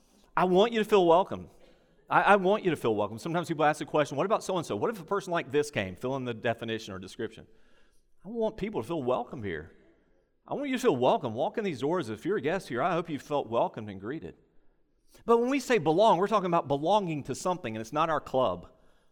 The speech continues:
It's not our organization. It's about belonging to Christ.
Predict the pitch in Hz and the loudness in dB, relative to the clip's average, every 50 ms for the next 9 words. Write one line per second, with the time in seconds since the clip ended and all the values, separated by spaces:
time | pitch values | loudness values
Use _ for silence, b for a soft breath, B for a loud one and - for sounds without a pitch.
0 | _ _ _ - 113 104 151 180 214 226 208 190 185 190 165 165 151 131 120 107 | _ _ _ -16 -8 -2 0 2 4 4 4 4 4 2 2 0 0 0 0 0
1 | 135 131 143 - - 107 90 85 80 - _ _ _ _ _ _ _ _ _ _ | 0 0 0 -2 -6 -10 -10 -12 -14 -18 _ _ _ _ _ _ _ _ _ _
2 | _ _ _ _ _ _ _ _ b b b b 175 180 254 277 277 196 175 190 | _ _ _ _ _ _ _ _ b b b b -2 2 4 4 4 4 2 2
3 | 185 185 220 233 214 208 180 143 - - - - 135 131 104 87 - - - - | 2 2 2 2 0 0 -2 -2 -4 -2 2 4 4 4 4 0 -4 -12 -18 -20